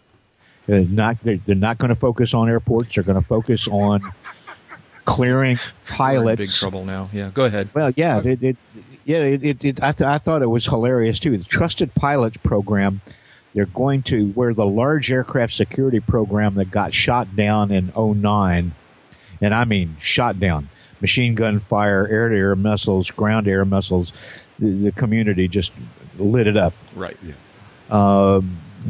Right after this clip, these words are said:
Speaker 1: that kicked in for aircraft weighing over twelve thousand five hundred pounds, which is an F A A defined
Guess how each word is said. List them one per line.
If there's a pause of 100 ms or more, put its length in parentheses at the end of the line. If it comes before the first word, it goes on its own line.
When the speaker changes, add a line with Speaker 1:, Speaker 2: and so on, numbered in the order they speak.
(240)
Speaker 1:
that (760)
kicked
in (160)
for
aircraft
weighing (160)
over (240)
twelve
thousand
five
hundred
pounds, (580)
which
is
an (180)
F
A (240)
A (920)
defined